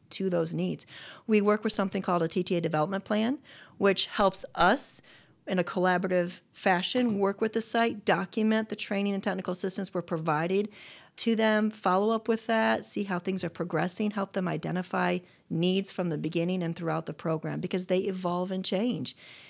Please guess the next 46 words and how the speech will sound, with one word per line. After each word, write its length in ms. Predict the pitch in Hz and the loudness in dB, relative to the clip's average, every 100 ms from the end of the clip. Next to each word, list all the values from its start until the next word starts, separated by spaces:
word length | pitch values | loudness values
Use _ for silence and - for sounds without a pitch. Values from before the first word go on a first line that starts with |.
| - | -8
And 140 | 185 | -4
through 120 | 180 190 | 2 2
that 120 | 160 | 2
whole 220 | 202 220 | 2 0
T 160 | - 226 | 0 -2
T 160 | 226 | 0
A 80 | 208 | 2
development 400 | 185 196 240 175 | 2 0 0 -2
plan, 360 | 180 170 170 165 - - _ | 0 2 2 -2 -8 -20 _
we're 80 | 190 | 0
always 240 | 185 196 190 | 4 4 2
reminding 400 | 185 180 196 190 | 2 4 2 2
them, 300 | 175 156 175 - - _ | 2 2 -2 -8 -20 _
"We 100 | 190 | 2
realize 360 | 202 226 233 240 | 6 8 6 6
you're 100 | 240 | 6
really 160 | 226 | 6
busy 260 | 220 254 233 | 6 4 4
right 160 | 190 | 4
now, 220 | 190 180 185 | 2 2 2
but 140 | 175 | 2
what's 260 | 185 190 - | 0 -2 -2
your 80 | |
three-year 480 | 202 - 202 196 185 | -4 0 2 4 2
window? 420 | 180 185 190 147 | 2 0 0 -2
What 160 | 147 175 | 0 0
are 40 | |
you 100 | 202 | 2
looking 340 | 220 269 285 226 | 0 0 0 -2
like 240 | 170 160 | -2 -4
as 160 | 165 165 | -4 -4
you're 100 | 185 | -4
approaching 420 | - 165 - 156 | -4 -4 -2 -4
halfway 360 | 175 165 - 170 | -2 -4 -4 -8
through 220 | - 165 | -4 -4
your 200 | 160 156 | -2 -4
award? 460 | 156 147 139 156 - - - - | -4 -4 -4 -8 -14 -20 -20 -8
What's 180 | 196 - | -6 -2
your 60 | |
sustainability 1000 | 214 214 - 196 190 180 190 202 175 160 | -4 -4 -4 -2 -2 -2 0 0 0 -2
of 240 | - 160 165 | -2 -4 0
these 180 | 165 | -2
particular 540 | - 165 - 156 151 131 | -2 -8 -6 -6 -4 -4
aspects?" 800 | 123 135 156 - - - - - - - - - - | -6 -6 -6 -6 -12 -12 -12 -14 -18 -20 -20 -20 -10
And, 260 | 175 185 175 | 0 2 4
um, 280 | 175 170 | 4 2